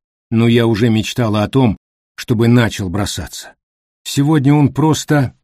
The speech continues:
ходил из комнаты в комнату на прямых ногах,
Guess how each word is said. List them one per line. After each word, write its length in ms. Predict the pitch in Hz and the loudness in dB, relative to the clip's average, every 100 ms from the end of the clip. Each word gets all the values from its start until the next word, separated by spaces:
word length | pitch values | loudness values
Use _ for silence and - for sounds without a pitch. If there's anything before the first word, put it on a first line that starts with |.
| _ _ | _ _
ходил 540 | - 147 131 165 117 | -2 -2 0 2 2
из 160 | 113 - | 0 -2
комнаты 440 | 147 135 123 127 | 0 2 2 0
в 100 | - | -2
комнату 540 | - 165 131 127 113 - _ | 0 2 2 2 -2 -4 _
на 160 | 123 127 | 0 0
прямых 400 | 131 139 143 - | 2 2 2 0
ногах, 580 | 147 147 139 90 - | -2 0 -2 -2 -10